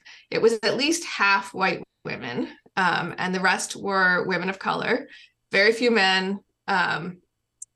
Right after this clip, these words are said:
and, and definitely at least half white. And then I had gone, like, twelve years in a row, and I always as a participant listening and learning from my colleagues, um, across the field. And then this time I went back as a presenter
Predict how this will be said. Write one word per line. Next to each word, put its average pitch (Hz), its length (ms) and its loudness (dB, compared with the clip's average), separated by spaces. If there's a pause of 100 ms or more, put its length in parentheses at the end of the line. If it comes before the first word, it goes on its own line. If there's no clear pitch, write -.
and, 190 260 -2
and 190 200 -2
definitely 185 460 -2
at 160 60 0
least 180 240 -6
half 170 300 -2
white. 156 260 -4 (760)
And 202 160 0
then 190 600 0
I 196 140 -4
had 208 180 -4
gone, 220 320 2
like, 175 160 -6
twelve 185 420 -6
years 185 280 -4
in 220 40 -4
a 233 60 -4
row, 175 440 -2
and 185 120 -4
I 170 60 -2
always 196 300 -2
as 202 100 -2
a 202 40 -4
participant 202 720 -8
listening 185 500 -2
and 180 140 -4
learning 180 400 -2
from 185 160 -4
my 180 140 -2
colleagues, 180 840 -2
um, 180 260 0
across - 360 -4 (160)
the 196 80 -16
field. 220 500 -4 (380)
And 214 100 2
then 214 100 4
this 381 160 2
time 285 180 2
I 247 40 4
went 208 160 0
back 202 260 0
as 208 120 -4
a 208 40 -6
presenter 185 800 -4